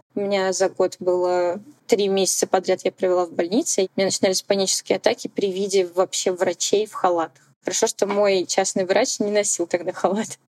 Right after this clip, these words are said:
И мы приняли решение покупать препараты самостоятельно. Они стоят не так дорого по сравнению с другими.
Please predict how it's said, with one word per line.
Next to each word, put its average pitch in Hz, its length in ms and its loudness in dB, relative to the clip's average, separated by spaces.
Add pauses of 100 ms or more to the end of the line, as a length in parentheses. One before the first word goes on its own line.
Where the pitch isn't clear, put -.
(120)
И 226 100 4
мы 349 240 6
приняли 269 320 4
решение 262 480 2
покупать 226 560 0
препараты 190 480 0
самостоятельно. - 840 -6 (160)
Они 220 540 2
стоят 202 400 0
не 202 140 -2
так 196 180 0
дорого 180 400 2
по - 140 -4
сравнению 190 480 0
с - 80 -10
другими. 190 560 0